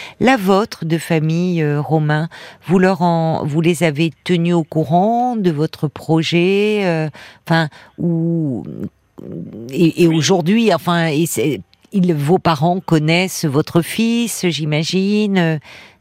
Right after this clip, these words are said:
Speaker 1: ont noué des liens avec lui ?
Speaker 2: Alors, euh, ma mère, mon père étant décédé,
Speaker 1: Ah, je suis
Speaker 2: et
Speaker 1: désolée.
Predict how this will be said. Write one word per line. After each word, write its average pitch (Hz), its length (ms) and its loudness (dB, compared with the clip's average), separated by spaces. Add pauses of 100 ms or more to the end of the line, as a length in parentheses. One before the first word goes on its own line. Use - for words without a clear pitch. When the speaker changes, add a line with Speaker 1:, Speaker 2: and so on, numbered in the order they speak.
Speaker 1:
ont 160 160 0
noué 165 340 2
des 156 160 2
liens 180 460 0
avec 180 320 -4
lui ? 180 420 -4
Speaker 2:
Alors, 110 480 -4
euh, 117 180 -14
ma 131 160 -2
mère, 139 480 -2 (300)
mon 113 80 -6
père 123 200 2
étant 113 220 -4
décédé, 113 440 -4 (280)
Speaker 1:
Ah, 180 200 -2
je 170 60 -4
suis - 140 0
Speaker 2:
et - 40 2
Speaker 1:
désolée. 160 420 -2